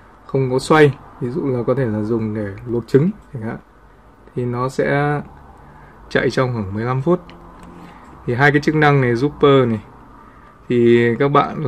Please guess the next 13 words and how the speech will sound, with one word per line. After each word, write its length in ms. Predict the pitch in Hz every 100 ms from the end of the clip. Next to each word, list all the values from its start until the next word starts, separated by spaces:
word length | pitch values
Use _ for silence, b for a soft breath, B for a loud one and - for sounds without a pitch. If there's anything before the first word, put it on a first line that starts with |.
| 120
là 180 | 113
để 180 | 113 110
làm 400 | 98 104 107 110
súp. 320 | 107 180 196 - - _ _ _ _ -
Thì 300 | 120 113 113
cái 140 | 127
này 260 | 123 131 120
là 300 | 113 110 110
súp, 300 | - 156 160 - b b b b b
súp, 400 | - 143 139 147
à, 440 | 131 127 127 131 127
mịn 300 | 135 151 123
này, 140 | 107